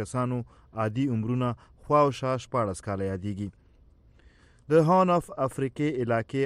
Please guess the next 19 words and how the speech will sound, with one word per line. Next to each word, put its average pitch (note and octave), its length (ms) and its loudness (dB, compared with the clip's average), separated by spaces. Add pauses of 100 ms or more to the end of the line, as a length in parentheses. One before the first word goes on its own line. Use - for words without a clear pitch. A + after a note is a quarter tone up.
(100)
او A2 100 0
د A2 140 0
یمن B2+ 260 0
ترمنځ A#2 340 -2 (120)
د G#2 160 -4
سمندر A#2 500 -2 (100)
نری A2 220 0 (160)
لیکه B2+ 320 -2
د G#2 160 -2
غیر A#2 240 -2
قانونه A#2 280 0 (120)
کډوالو A2+ 400 -2 (400)
لار G2 260 0
ده G2+ 160 -4
چې - 420 -14
د A2 120 2
یمن C3+ 260 -2 (160)
روانې B2+ 460 -2
کورنۍ A2+ 320 -2